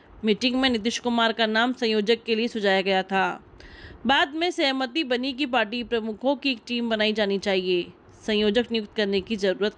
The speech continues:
नहीं है।" लोकसभा चुनाव को लेकर पवार ने कहा, "गठबंधन को वोट मांगने के लिए किसी एक चेहरे को पेश करने की जरूरत नहीं है,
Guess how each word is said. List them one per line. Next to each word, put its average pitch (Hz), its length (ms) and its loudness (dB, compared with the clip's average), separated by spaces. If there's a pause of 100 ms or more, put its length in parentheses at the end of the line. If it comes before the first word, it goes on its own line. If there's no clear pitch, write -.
नहीं 190 300 2
है।" 180 240 -2 (960)
लोकसभा 311 480 4
चुनाव 320 340 0
को 320 120 0
लेकर 269 220 0
पवार 240 360 2
ने 277 140 -4
कहा, 254 280 2
"गठबंधन 220 600 -4
को 262 120 -4
वोट 240 240 2
मांगने 226 400 -2
के 247 120 -2
लिए 247 160 2
किसी 240 260 -2
एक 233 80 0
चेहरे 220 300 2
को 233 140 0
पेश 220 280 2
करने 208 320 -2
की 214 140 -4
जरूरत 202 420 0
नहीं 196 280 2
है, 185 220 0